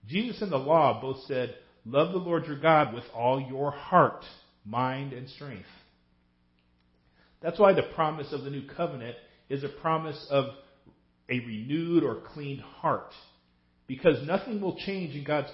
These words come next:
people until a change is made at the core of who they are. In the same way, I'm not really purified until Jesus cleans my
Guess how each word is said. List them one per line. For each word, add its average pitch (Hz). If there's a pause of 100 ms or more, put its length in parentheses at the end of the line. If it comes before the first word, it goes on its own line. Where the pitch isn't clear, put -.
people 135 (180)
until 160
a - (140)
change 180
is 143
made 147
at 123
the 117
core 131 (200)
of 120
who 156
they 139
are. 143 (1400)
In 165
the 156
same 196
way, 175
I'm 180
not 185
really 160
purified 147
until 139
Jesus 147
cleans 151
my 123